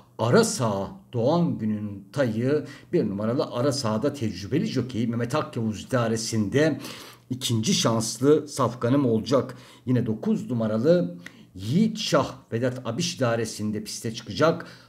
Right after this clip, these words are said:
Kafkaslı torunu dokuz numaralı Yiğit Şah'ta form durumunu beğendiğim safkanlar arasında yer alıyor sevgili yarışseverler.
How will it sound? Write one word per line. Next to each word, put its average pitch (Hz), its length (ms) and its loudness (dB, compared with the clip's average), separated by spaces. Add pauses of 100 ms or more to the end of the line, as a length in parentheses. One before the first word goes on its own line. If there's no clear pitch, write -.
(120)
Kafkaslı 120 840 -2
torunu 135 680 0
dokuz 113 380 -4
numaralı 104 340 -2
Yiğit 123 420 0
Şah'ta - 640 0 (280)
form 151 520 4
durumunu 110 680 -2 (100)
beğendiğim 113 580 0
safkanlar 110 800 -2
arasında 107 760 0 (100)
yer 127 240 2 (100)
alıyor 117 380 2
sevgili 104 480 -2
yarışseverler. 113 840 0